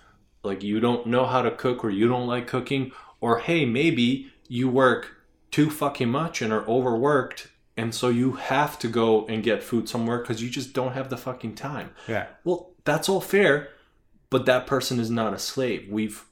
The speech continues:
Speaker 1: moved, and, and I hate to draw such parallels 'cause, I mean, there are parts of the world where slavery still happens, and, you know, indentured servitude and, and slavery is fucking horrible,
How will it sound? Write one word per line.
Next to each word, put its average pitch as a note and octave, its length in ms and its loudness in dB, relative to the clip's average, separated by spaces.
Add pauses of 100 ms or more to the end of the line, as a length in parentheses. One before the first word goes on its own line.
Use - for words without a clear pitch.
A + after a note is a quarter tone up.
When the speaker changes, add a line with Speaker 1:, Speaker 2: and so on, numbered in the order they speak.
(160)
Speaker 1:
moved, B2 380 2
and, B2 180 2
and A#2 220 0
I A#2 220 4
hate - 420 -2
to A#2 100 -6
draw A2 240 0
such G#2+ 320 -6
parallels G2 480 0
'cause, - 320 -6 (460)
I A2+ 60 -2
mean, G2 260 -2
there G#2 240 2
are A2+ 320 2 (220)
parts A#2+ 300 2
of A2+ 120 0
the A#2 80 -2
world A#2+ 340 2
where F2+ 160 -2
slavery F#2+ 480 -4
still G2+ 280 -2
happens, G2+ 600 -4 (320)
and, F2 520 -6 (260)
you G2+ 220 -8
know, F#2+ 140 -4
indentured G#2+ 500 0
servitude G#2 640 0
and, F#2 240 -8
and F2+ 160 -10
slavery G2 400 -4
is F2+ 140 -6
fucking G#2 320 -4
horrible, G2+ 540 -2